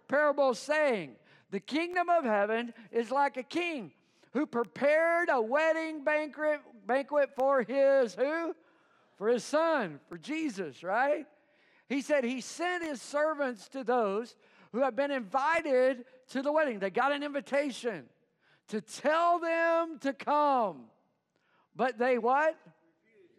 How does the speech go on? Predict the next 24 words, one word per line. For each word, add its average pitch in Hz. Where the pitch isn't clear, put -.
They 277
refused 247
to 254
come. 226
Then 330
he 339
sent 311
some 302
more 359
servants 233
and 196
said, 208
"Tell 330
those 302
who 294
have 277
been 294
invited 277
that 269
I 294
have 294
prepared 311
my 277
dinner. 320